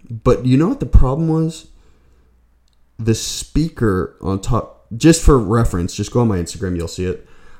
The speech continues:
I, we strapped a speaker to the top of my friend's car, and then we drove around Venice Beach with a P A system shouting, like, "Haunted Zuvi,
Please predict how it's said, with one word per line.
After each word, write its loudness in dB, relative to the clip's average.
I, 2
we -2
strapped -2
a -6
speaker -4
to -2
the 4
top 0
of -6
my -2
friend's -6
car, 2
and 0
then 4
we 0
drove 0
around -6
Venice -10
Beach -12
with -12
a -14
P -8
A -4
system -14
shouting, -12
like, -14
"Haunted -12
Zuvi, -12